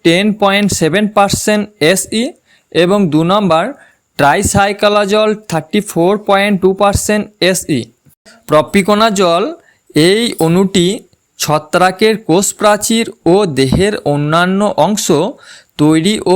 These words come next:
বেড়ে ওঠাকে বাধা দেয় এবং তাদের গঠনকে দুর্বল করে দেয়। এটি ধানের ফসলে দেখা যাওয়া বিভিন্ন রোগ, যেমন ধানের শস্য বিবর্ণ হয়ে যাওয়া, মরিচা, ক্ষয়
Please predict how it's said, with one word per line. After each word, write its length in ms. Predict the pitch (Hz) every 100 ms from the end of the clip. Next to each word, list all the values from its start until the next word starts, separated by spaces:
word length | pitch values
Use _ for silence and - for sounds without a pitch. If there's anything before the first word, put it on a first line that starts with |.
| 196
বেড়ে 240 | 151 135 196
ওঠাকে 380 | 202 208 202 214
বাধা 300 | 156 131 156
দেয় 260 | 123 104 - - _ _ -
এবং 320 | 190 180 147 214 330 _ -
তাদের 360 | 135 123 170 202 180
গঠনকে 560 | 135 127 180 196 185 208
দুর্বল 440 | 151 156 151 160 156
করে 180 | 156 131 107
দেয়। 180 | 101 - _ _ - _ -
এটি 300 | 139 143 214 220
ধানের 400 | 143 131 147 185 196
ফসলে 500 | - 202 202 139 151 269 - _ _ 127
দেখা 360 | 113 127 175
যাওয়া 280 | 196 202 202 202 139
বিভিন্ন 400 | 131 170 208 202 165
রোগ, 220 | 170 160 185 233 _ _
যেমন 440 | 127 123 165 180 170 254 - _ - 127
ধানের 440 | 123 135 165 208 190 -
শস্য 440 | 165 - - - 208
বিবর্ণ 520 | 190 175 165 185 196 196 190
হয়ে 200 | 170 190
যাওয়া, 300 | 190 196 196 240 - _ - _ -
মরিচা, 560 | 135 151 180 175 196 190 247 - _ -
ক্ষয় 360 | - 156 165